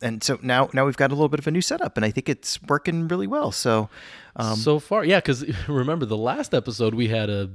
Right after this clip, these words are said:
Speaker 2: a pretty big issue where, like, the sound quality just went out in the middle. We've invested a little <laughs> bit.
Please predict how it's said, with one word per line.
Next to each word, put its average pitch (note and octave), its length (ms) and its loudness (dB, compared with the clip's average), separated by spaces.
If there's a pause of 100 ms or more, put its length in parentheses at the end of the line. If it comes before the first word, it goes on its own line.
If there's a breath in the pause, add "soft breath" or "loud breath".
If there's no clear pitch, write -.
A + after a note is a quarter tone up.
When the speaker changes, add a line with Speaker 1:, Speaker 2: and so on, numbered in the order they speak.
Speaker 2:
a A#2 100 -6
pretty G2+ 240 -4
big F#2+ 400 -4
issue A2 340 -6
where, G2+ 140 -2
like, F#2 220 -4
the - 80 -6
sound G2+ 320 -4
quality G2 360 -2
just F#2+ 200 -8
went F#2+ 200 -4
out F#2+ 120 -4
in G#2 80 -10
the G2 40 -6
middle. B2+ 360 -6 (280)
We've A2 580 -2
invested B2+ 520 -2
a - 20 -2
little B2+ 240 -2
<laughs> - 80 -8
bit. - 260 -2